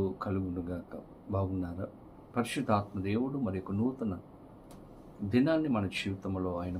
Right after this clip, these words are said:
మనకు అనుగ్రహించి ఉన్నారు. ప్రభు ఇచ్చినటువంటి ఈ దినములో మీరందరూ కూడా క్షేమముగా, ఆరోగ్యముగా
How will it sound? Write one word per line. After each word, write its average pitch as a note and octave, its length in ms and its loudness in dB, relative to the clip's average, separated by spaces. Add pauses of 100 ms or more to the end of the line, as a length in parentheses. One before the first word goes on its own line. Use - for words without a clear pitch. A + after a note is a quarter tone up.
మనకు F2+ 240 -4
అనుగ్రహించి G2 640 0
ఉన్నారు. F2+ 380 -2 (600)
ప్రభు D3 240 6
ఇచ్చినటువంటి G#2 680 0 (680)
ఈ G2 80 0
దినములో G#2 500 4 (300)
మీరందరూ A2+ 480 2
కూడా F#2+ 240 -6
క్షేమముగా, E2+ 680 0 (920)
ఆరోగ్యముగా G#2+ 720 6